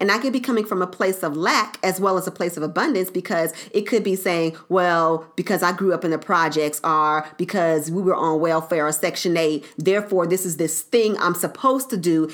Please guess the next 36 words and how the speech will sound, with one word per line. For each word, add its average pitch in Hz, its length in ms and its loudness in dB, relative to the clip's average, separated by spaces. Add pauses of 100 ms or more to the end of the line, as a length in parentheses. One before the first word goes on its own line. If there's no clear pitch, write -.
(100)
in 196 120 4
order 190 160 4
to 185 140 -2
not 170 520 2
be 170 220 2
like 151 260 0
the 160 60 -12
people 151 320 -4
around 139 360 -2
me." - 120 -12 (480)
Or 262 380 4
it 214 80 -2
could 220 100 0
be 214 80 0
coming 196 300 0
from 190 200 0
this 175 120 -2
place 190 300 -2
of, 160 220 -2 (140)
"Well, 165 160 0
everybody 185 400 4
else 180 160 0
around 190 400 2
me 175 240 2
is 170 160 -2
doing 165 300 2
it, 151 60 0
so 165 120 -4
therefore 170 420 -2
I'm 160 140 0
supposed 151 300 -4
to 147 40 -8
be 147 140 0
doing 147 260 0
it 147 120 -6
too." - 280 -4